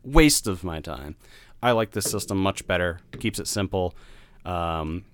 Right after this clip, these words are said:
has minimal, like, depending on your build, you'll, you're gonna wanna use different gear sets, 'cause there's, like, the Way of the Bear, the Way of the Wolf, and the Way of the Raven, and the three trees sort of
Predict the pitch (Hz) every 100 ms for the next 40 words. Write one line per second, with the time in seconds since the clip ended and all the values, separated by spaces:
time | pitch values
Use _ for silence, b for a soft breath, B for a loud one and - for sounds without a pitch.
0 | _ - 110 104 90 - - - _ _
1 | _ _ _ - 156 165 151 143 135 131
2 | - 147 123 - 170 160 135 123 107 92
3 | 104 104 92 95 95 - 101 95 90 90
4 | 92 87 85 92 87 92 90 95 85 82
5 | 85 - 87 - - 78 82 78 - 80
6 | - 82 80 80 78 80 80 80 78 82
7 | 80 71 80 73 80 76 78 73 - 73
8 | 76 76 76 78 82 78 78 73 71 78
9 | 76 - 107 92 - - 107 107 120 120
10 | - 95 90 82 -